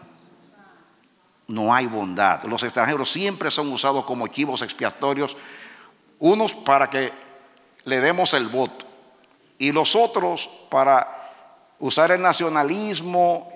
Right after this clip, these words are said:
y el miedo para que los demás de ot-, de ot-, de, de la raza blanca voten por ellos.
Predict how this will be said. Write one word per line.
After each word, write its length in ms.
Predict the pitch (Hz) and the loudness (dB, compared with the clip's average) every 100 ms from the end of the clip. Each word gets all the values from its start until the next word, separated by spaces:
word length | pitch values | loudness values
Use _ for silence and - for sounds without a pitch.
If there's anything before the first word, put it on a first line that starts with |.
| - | -4
y 180 | 139 139 | 0 0
el 140 | 131 | 0
miedo 760 | 156 226 226 208 190 180 175 - | 0 2 4 4 2 -2 -6 -2
para 320 | 139 127 127 | 2 4 2
que 360 | 147 139 135 139 | 0 0 -2 -2
los 160 | 143 127 | -4 0
demás 680 | 135 143 165 170 156 - - - - _ _ _ _ _ _ _ _ _ _ _ 139 | 0 2 2 2 -2 -6 -16 -20 -20 _ _ _ _ _ _ _ _ _ _ _ -2
de 100 | 139 | 0
ot-, 220 | 151 - | 0 -2
de 120 | 127 | 0
ot-, 220 | 156 151 | 0 0
de, 220 | 135 135 | -4 -4
de 200 | - 143 | -4 -2
la 140 | 143 127 | 2 4
raza 300 | 165 - 139 | 2 2 0
blanca 340 | 147 160 139 | 2 2 2
voten 300 | 135 143 127 | -2 -2 -4
por 160 | 123 110 | -2 -2
ellos. 400 | 95 85 78 | -2 -6 -12